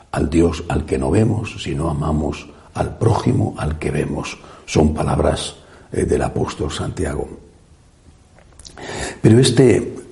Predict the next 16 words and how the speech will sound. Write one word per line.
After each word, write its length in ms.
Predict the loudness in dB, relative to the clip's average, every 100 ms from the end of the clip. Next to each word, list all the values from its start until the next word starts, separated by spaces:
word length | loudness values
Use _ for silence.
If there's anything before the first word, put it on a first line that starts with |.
| -8 2
amor 400 | 6 8 8 6
al 140 | 4
prójimo, 720 | 4 4 4 2 2 0 -4 -12 -20 _ -14 -10 -6
comentaba 520 | -2 0 0 2 2
ayer 260 | 4 6 6
al 100 | 4
meditar 460 | 2 0 0 0 0
el 100 | 2
Evangelio, 680 | 0 0 -2 0 0 0 -4 -16 -18 -20 -4 0
este 240 | 2 6
amor 240 | 6 6
al 140 | 4 2
prójimo 480 | 0 2 2 2 0
no 120 | -2
se 200 | 0 2
limita 680 | 4 6 4 2 -2 -4